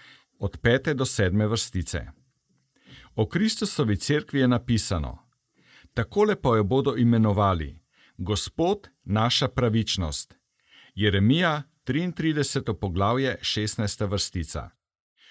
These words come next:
To ime nosi vsak Kristusov sledilec. Je dediščina Božjega otroka. Družina ima ime po očetu. Prerok Jeremija je v času Izraelove boleče žalosti in trpljenja molil: "Nosimo tvoje ime,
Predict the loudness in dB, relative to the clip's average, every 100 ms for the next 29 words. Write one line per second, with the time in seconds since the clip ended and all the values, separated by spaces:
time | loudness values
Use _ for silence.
0 | -20 -2 0 2 4 6 6 4 2 -2
1 | -2 -2 -2 -2 -2 -2 -4 -2 -2 -2
2 | -2 0 0 -4 -6 -10 -14 _ _ _
3 | -20 -6 0 2 2 2 0 -2 0 0
4 | 2 4 4 2 2 0 2 0 0 -2
5 | -12 -14 _ _ _ _ -20 -16 -4 2
6 | 2 4 4 6 6 6 4 4 4 2
7 | 2 0 0 0 -2 -2 -10 -12 _ _
8 | _ _ _ _ -2 2 2 0 0 4
9 | 4 4 4 4 2 2 0 0 0 -4
10 | -2 0 0 0 2 2 0 2 0 0
11 | -2 0 2 2 -2 -2 -2 0 -4 -2
12 | 2 4 4 4 2 0 -6 -12 _ _
13 | -20 -20 -16 -2 2 2 0 2 2 2
14 | 2 2 2 2 2 2 0